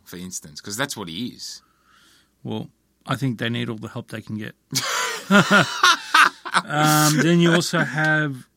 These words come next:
Speaker 2: uh, James Rodriguez
Speaker 1: Yes.
Speaker 2: going to Arsenal, apparently.
Speaker 1: Well, I don't know about that one.
Speaker 2: Uh, I think that's a bit of
Speaker 1: I think that's a bit of a sh-
Speaker 2: maybe just fire with no smoke.
Speaker 1: Yeah, a bit of shite, if you like.
Speaker 2: Yeah.
Speaker 1: Yeah,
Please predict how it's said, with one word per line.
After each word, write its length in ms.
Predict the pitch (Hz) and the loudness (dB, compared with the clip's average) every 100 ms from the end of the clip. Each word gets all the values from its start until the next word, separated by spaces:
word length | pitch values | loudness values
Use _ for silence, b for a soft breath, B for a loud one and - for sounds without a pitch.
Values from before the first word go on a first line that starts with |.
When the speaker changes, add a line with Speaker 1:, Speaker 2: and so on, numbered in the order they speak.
| _ - | _ -14
Speaker 2:
uh, 220 | - 120 - | -12 -8 0
James 340 | 156 156 127 | 2 2 2
Rodriguez 800 | 131 139 127 170 180 240 262 117 | 0 0 0 0 0 -2 -2 -2
Speaker 1:
Yes. 680 | 151 196 220 175 - - - | 2 2 2 0 -4 -8 -10
Speaker 2:
going 220 | 135 143 | -6 -4
to 120 | 135 139 | -6 -8
Arsenal, 500 | 131 151 147 165 135 | -6 -4 -4 -6 -6
apparently. 480 | 113 139 180 226 233 - _ - | -4 -4 -2 -4 -6 -10 _ -16
Speaker 1:
Well, 380 | 90 110 110 | -6 -2 0
I 80 | 110 | 2
don't 120 | 127 | 0
know 120 | 120 120 | 2 2
about 200 | 117 98 | 0 -2
that 160 | 92 | -4
one. 200 | - 101 123 233 _ 277 | -8 -14 -16 -20 _ -14
Speaker 2:
Uh, 300 | 127 123 127 - | -8 -6 -6 -6
I 80 | |
think 240 | 123 127 120 | -6 -6 -6
that's 300 | 120 117 - | -8 -10 -12
a 40 | |
bit 220 | 107 117 | -10 -8
of 440 | 117 110 101 - - _ _ - | -8 -10 -14 -20 -20 _ _ -10
Speaker 1:
I 40 | 117 | -8
think 160 | 113 | -6
that's 100 | 95 | -8
a 40 | 92 | -12
bit 120 | 85 | -12
of 160 | 82 85 | -12 -10
a 220 | 78 76 | -10 -10
sh- 260 | - - | -14 -4
Speaker 2:
maybe 220 | 151 143 131 | 0 2 2
just 200 | 131 - | -2 -4
fire 320 | 135 123 123 | -2 -2 -2
with 220 | 120 - | -4 -6
no 160 | 120 113 | -8 -8
smoke. 400 | - 113 110 - | -8 -8 -8 -10
Speaker 1:
Yeah, 160 | 104 95 | -12 -10
a 20 | |
bit 160 | 98 | -10
of 60 | 98 | -8
shite, 680 | - - 113 98 90 - 85 | -6 -4 -4 -4 -6 -10 -14
if 160 | - | -14
you 100 | 92 | -14
like. 200 | 80 80 - | -14 -14 -8
Speaker 2:
Yeah. 220 | 131 123 | -6 -4
Speaker 1:
Yeah, 260 | 110 107 | -2 -2